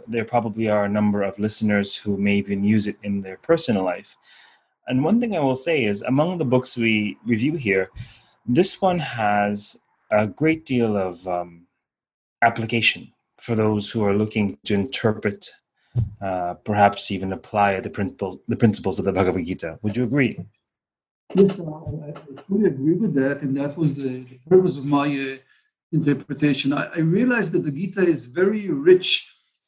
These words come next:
Speaker 2: and is very flexible and open for various kinds of, uh, interpretations. I realized that. And my own interpretation is an attempt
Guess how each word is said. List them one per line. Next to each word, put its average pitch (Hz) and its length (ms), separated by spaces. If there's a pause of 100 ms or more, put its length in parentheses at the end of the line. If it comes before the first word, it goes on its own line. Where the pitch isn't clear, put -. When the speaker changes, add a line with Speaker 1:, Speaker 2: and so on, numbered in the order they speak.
(100)
Speaker 2:
and 147 100
is 131 120
very 180 340
flexible 165 640
and 139 180
open 180 280
for 151 100
various 160 460
kinds 165 420
of, 131 220
uh, 143 60
interpretations. 135 1300
I 151 240
realized 175 380
that. 120 240 (680)
And 143 120
my 160 100
own 220 160
interpretation 196 800
is 185 300
an 156 120
attempt 185 520